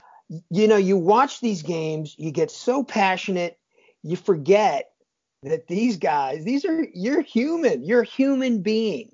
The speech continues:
You drive to work, you take a shower, you brush your teeth, you go to the bathroom.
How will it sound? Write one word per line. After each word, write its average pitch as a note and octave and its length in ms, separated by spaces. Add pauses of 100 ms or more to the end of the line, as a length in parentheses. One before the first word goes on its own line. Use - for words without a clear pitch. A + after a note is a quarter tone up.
You E3+ 160
drive F#3+ 600
to A3 220
work, G3 500 (420)
you D#3 120
take G#3+ 300
a G3 60
shower, G3+ 500
you D3+ 140
brush F3+ 340
your F3+ 80
teeth, F3 380
you C#3+ 120
go D3 180
to F3+ 40
the F3 100
bathroom. F#3 600